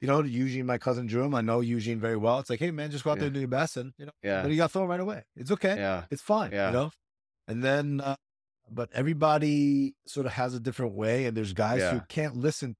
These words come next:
Speaker 1: to technical advice when they're out there. I've had
Speaker 2: Right.
Speaker 1: guys like that, you know?
Speaker 2: Yeah.
Speaker 1: "Hey, put your pulse and go here and sleeve," and then, or even like, "Hey, you know, this guy is gonna fall. He's so responsive to your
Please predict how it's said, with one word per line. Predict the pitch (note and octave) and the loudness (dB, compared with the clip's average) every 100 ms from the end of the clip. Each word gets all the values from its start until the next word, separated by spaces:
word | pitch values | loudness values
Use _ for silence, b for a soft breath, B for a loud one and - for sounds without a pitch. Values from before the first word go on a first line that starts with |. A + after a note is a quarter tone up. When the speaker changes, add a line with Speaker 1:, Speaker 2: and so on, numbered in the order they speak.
| _ | _
Speaker 1:
to | A2+ | -8
technical | C#3+ - C3 A#2+ | -8 -8 -2 -2
advice | A2 A2+ A#2 A#2+ - _ _ | 2 2 0 -2 -10 _ _
when | B2 | 0
they're | C3 A#2+ | 2 4
out | F#3+ - | 2 0
there. | A#2 - _ _ _ _ | -8 -8 _ _ _ _
I've | G2 | -2
had | C#3 | 0
Speaker 2:
Right. | - | 2
Speaker 1:
guys | B2+ A#2+ | 2 2
like | B2 A#2 | -2 -2
that, | F#3 D3 - _ _ _ - | -2 -2 -8 _ _ _ -4
you | |
know? | B2 | -2
Speaker 2:
Yeah. | D#2+ D2+ _ _ _ _ | -2 -4 _ _ _ _
Speaker 1:
"Hey, | A3 A#3+ D3 - _ _ _ _ | 2 4 4 -2 _ _ _ _
put | A3 - | -2 -2
your | F#3+ | -2
pulse | A3+ G#3 F3+ | 0 0 0
and | F3+ | 0
go | G3 F#3 | 2 2
here | G3+ F#3+ | 2 2
and | E3+ | 0
sleeve," | - G#3+ F3 | 0 2 4
and | E3 | 4
then, | E3+ | 2
or | D#3+ D#3+ D#3+ - | 4 2 0 -2
even | F3+ F3 | -4 -2
like, | D3+ - | -2 -4
"Hey, | - D#3 A3 E3+ C#3 | -8 -2 2 2 0
you | D#3+ | 0
know, | E3 | 0
this | D#3 D3 | 2 0
guy | B2+ E3+ G#3 | 2 4 4
is | F#3 | 2
gonna | F3 D#3+ | 0 -2
fall. | - G3 E3+ | -2 0 2
He's | C#3 A#2 | 0 -4
so | - F3+ F#3 | -2 2 2
responsive | E3 D3 - E3 F3 D3 A#2 | 2 -2 0 0 0 -4 -8
to | - | -6
your | C3 C3+ | -2 0